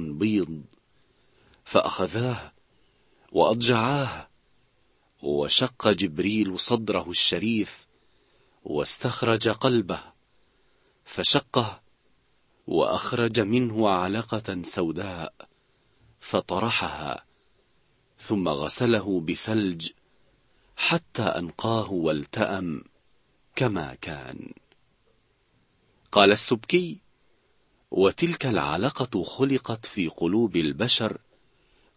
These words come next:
قابلة لما يلقيه الشيطان، فبإزالتها من قلبه لم يبق فيه محل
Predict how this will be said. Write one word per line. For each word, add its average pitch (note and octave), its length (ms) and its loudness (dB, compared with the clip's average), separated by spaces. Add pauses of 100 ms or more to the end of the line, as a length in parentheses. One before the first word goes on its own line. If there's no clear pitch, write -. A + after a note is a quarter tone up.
قابلة A#2 720 4
لما G#2 600 2
يلقيه F2+ 640 -2
الشيطان، D#2 920 -2 (840)
فبإزالتها F#2 1300 0
من E2 200 -4
قلبه G2+ 640 -2 (1040)
لم C#2+ 340 -4
يبق F2 460 -4
فيه G2+ 520 0
محل F2 760 0